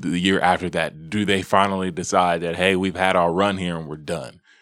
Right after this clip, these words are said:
That's always a possibility. I think every player on that team, barring Klay Thompson, I think all of them have a certain, maybe Klay Thompson and Draymond. So really, Durant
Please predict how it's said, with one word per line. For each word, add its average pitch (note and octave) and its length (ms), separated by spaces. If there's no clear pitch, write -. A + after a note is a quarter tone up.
That's - 260
always C#3+ 300
a A2 60
possibility. G#2+ 720
I C#3+ 60
think A3+ 280
every B2+ 240
player A2+ 320
on G2 140
that F#2 180
team, F2+ 540
barring F#2+ 680
Klay F#2+ 240
Thompson, F#2+ 580
I A2+ 80
think B2 200
all B2+ 200
of B2+ 60
them A#2 140
have G2 460
a F2+ 80
certain, G2 800
maybe A#2+ 240
Klay F#2+ 220
Thompson E2+ 340
and C2 80
Draymond. C2+ 460
So A2+ 180
really, G#2+ 360
Durant G2+ 500